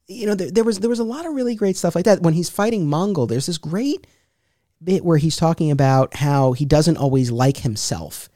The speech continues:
in battle, and he doesn't like the things that he has to do, whether it's using violence or speaking in a certain way to try to get through to some of these adversaries. So, yeah, from a character perspective,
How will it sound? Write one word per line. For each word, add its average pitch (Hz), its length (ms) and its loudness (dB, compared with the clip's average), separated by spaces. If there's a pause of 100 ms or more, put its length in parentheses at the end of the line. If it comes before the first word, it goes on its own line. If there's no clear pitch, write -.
(160)
in 127 200 0
battle, 110 440 -2
and 131 100 -2
he 135 60 4
doesn't 143 220 2
like 131 300 -2
the 131 80 -2
things 120 320 -2
that 104 100 -2
he 117 120 -6
has 113 280 -4
to 113 100 -6
do, 117 440 0 (260)
whether 143 300 4
it's 131 120 -2
using 131 240 2
violence 120 540 0
or 113 240 -4
speaking 165 540 -2
in 120 60 -2
a 110 40 -4
certain 131 400 -2
way 120 460 0 (420)
to 131 180 0
try 139 280 2
to 135 80 2
get 131 180 0
through 139 220 2
to 131 40 2
some 120 220 0
of 117 60 -2
these 113 340 -4
adversaries. 113 720 -4
So, 180 320 2 (380)
yeah, 233 160 0
from 185 200 0
a 185 60 -2
character 233 480 -2
perspective, 135 840 -2